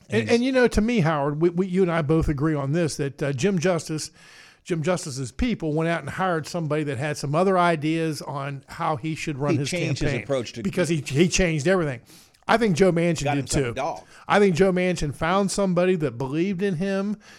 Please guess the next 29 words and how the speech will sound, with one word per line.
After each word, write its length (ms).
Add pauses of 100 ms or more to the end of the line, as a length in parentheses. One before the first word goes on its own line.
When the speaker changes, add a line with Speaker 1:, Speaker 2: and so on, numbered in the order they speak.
(120)
Speaker 1:
that's 260
very, 360
very 320
smart, 720
and 260
believes 580
that, 280
yes, 500
you 320
could, 540
Joe. 460
Yes, 260
you 80
could. 440 (500)
Speaker 2:
Manchin's 340
approval 360
rating 280
has 140
increased 400
four 220
points. 500
Now, 180
again, 380
still 260
underwater, 540
don't 180
get 120
me 100
wrong. 340